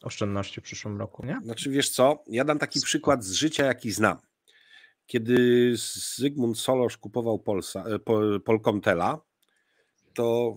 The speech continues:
Speaker 2: mówiliśmy tak, potykając się na progu, upadając na twarz, ktoś, kto tam wchodzi z zewnątrz, przytnie capex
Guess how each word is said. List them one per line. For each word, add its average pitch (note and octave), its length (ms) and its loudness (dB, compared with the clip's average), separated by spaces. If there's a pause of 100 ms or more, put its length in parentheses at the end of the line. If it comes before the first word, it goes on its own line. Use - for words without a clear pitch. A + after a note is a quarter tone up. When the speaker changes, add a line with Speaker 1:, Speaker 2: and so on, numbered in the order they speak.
Speaker 2:
mówiliśmy A#2+ 600 -2
tak, - 360 -8 (600)
potykając C#3+ 600 4
się D3+ 100 0
na C#3 120 -2
progu, F2 420 -4 (960)
upadając C#3+ 480 6
na D3+ 120 4
twarz, A#2 640 -2 (880)
ktoś, E3 260 6
kto E3+ 100 2
tam C#3+ 140 0
wchodzi A#2 540 2 (140)
z F2 100 -12
zewnątrz, G#2 640 0 (800)
przytnie D#3 360 0
capex C3+ 580 4